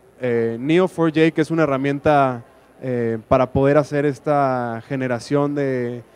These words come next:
de, de perfiles y, y poder hacer el matching y también el delinking de los parámetros.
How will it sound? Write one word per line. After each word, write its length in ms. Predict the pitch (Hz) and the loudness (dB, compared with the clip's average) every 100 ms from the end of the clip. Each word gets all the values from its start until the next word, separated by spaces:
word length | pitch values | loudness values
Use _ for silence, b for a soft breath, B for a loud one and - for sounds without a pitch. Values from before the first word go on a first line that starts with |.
| b 131 | b -8
de, 180 | 120 | -6
de 280 | 110 127 123 | -6 -6 -4
perfiles 680 | 120 127 - 160 156 180 - | 0 -2 2 2 4 0 -2
y, 600 | 123 123 117 113 101 107 | -6 -6 -6 -8 -10 -10
y 80 | 117 | -12
poder 300 | - 127 135 | -4 0 2
hacer 220 | 143 147 | 2 2
el 120 | 147 147 | 0 2
matching 500 | 147 139 170 190 165 | 0 0 -2 -4 -4
y 80 | 139 | -4
también 300 | 131 131 147 | -2 0 0
el 120 | 147 | 0
delinking 440 | 143 147 143 147 | 0 0 -2 -2
de 60 | 139 | 0
los 140 | 139 | 0
parámetros. 640 | - 147 151 165 196 220 | 2 2 2 -2 -4 -6